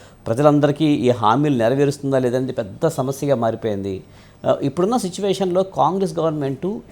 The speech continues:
ఇన్ని హామీలు ఇవ్వడం కరెక్ట్ అంటారా? ఇది అమలు, అమలు సాధ్యం అంటారా?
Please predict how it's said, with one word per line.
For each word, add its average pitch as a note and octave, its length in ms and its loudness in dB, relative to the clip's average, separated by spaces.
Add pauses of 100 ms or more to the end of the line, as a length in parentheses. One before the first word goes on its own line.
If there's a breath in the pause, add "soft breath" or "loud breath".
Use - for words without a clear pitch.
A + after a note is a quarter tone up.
(120)
ఇన్ని G#3 320 0
హామీలు E3+ 380 2
ఇవ్వడం C3+ 220 0
కరెక్ట్ C3 360 -4
అంటారా? A2 400 0 (400 soft breath)
ఇది E3 140 0
అమలు, D3+ 500 2
అమలు D3+ 180 0
సాధ్యం C3+ 380 0
అంటారా? F#2 280 -8